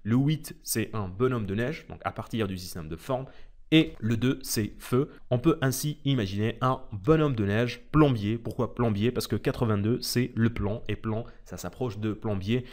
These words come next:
Et on peut l'imaginer en train de éteindre un feu.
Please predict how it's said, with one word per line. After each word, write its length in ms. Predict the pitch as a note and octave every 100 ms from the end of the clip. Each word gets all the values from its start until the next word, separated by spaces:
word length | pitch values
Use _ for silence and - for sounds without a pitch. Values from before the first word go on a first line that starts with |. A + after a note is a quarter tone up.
| -
Et 40 |
on 60 | A#2+
peut 160 | A#2+ F#3
l'imaginer 440 | D#3+ B2 G#2+ A#2+
en 140 | -
train 220 | A2 B2+ C3
de 220 | A2 A2 - - _ - -
éteindre 360 | D3 C#3+ C#3+ B2
un 80 | G2+
feu. 260 | - G#2